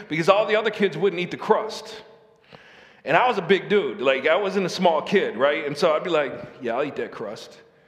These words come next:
I, I, I had a knack for,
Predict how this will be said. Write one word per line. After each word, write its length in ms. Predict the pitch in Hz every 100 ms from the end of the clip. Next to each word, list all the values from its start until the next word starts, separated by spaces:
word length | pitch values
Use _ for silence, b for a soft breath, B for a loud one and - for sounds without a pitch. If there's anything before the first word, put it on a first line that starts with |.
| b b b b b b _ _ -
I, 120 | 196
I, 400 | 190 214 233 202
I 20 |
had 220 | 208 247
a 120 | 226 196
knack 320 | 247 285 -
for, 420 | - 226 202 180